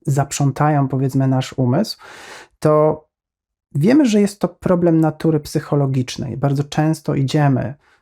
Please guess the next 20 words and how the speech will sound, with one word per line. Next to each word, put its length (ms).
do 80
psychologa, 960
do 120
terapeuty, 760
psychoterapeuty. 1300
Natomiast 600
z 160
drugiej 300
strony 640
my 300
doświadczamy 1000
też 280
tego 260
lęku, 520
trudnych 520
emocji, 640
traum 640
w 100
naszym 400
ciele. 600